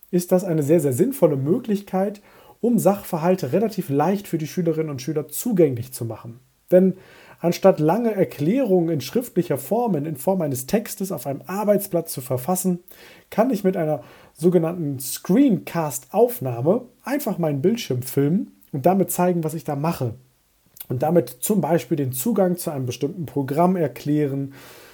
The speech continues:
nochmal daran erinnern, wie kann ich mich nochmal da einloggen, wo muss ich nochmal meinen Namen eingeben oder mein Pseudonym eingeben, wo kann ich nochmal speichern,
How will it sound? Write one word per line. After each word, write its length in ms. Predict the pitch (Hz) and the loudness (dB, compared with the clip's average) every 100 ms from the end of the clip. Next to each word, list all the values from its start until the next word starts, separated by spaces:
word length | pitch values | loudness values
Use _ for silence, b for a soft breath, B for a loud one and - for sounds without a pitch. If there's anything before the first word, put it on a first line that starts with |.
| B - | B -4
nochmal 320 | 147 143 139 | -2 0 0
daran 240 | 127 127 | 0 -2
erinnern, 480 | 131 151 208 190 180 B B B | -2 -2 2 2 0 B B B
wie 260 | 131 127 175 | -6 0 0
kann 200 | - 143 | 0 -4
ich 100 | 131 | -2
mich 180 | 131 127 | -4 -4
nochmal 280 | 120 123 131 | -4 -2 -2
da 180 | 139 - | -4 -2
einloggen, 680 | 202 202 180 170 165 165 - - | 2 6 8 6 6 -2 -4 -8
wo 260 | 123 131 | -2 0
muss 220 | 135 127 131 | 0 0 -4
ich 100 | 135 | -4
nochmal 420 | 131 143 139 180 | 0 2 2 -2
meinen 380 | 180 147 151 170 | -4 -2 0 0
Namen 400 | 208 208 196 175 | 0 0 0 0
eingeben 500 | 165 165 156 160 156 | -2 0 2 0 0
oder 320 | 139 143 143 B B B B | -6 -8 -12 B B B B
mein 220 | 131 127 | -4 -2
Pseudonym 600 | 127 131 139 165 208 240 226 | 0 0 2 4 6 4 2
eingeben, 760 | 151 147 147 139 139 131 - - - | -4 -2 -2 -2 -2 -8 -12 -20 -12
wo 220 | 123 156 | -2 0
kann 160 | 180 156 | 0 -2
ich 120 | 135 | -4
nochmal 280 | 143 131 131 | -6 -4 -6
speichern, 680 | - 170 202 202 180 170 | -4 -2 -2 0 0 0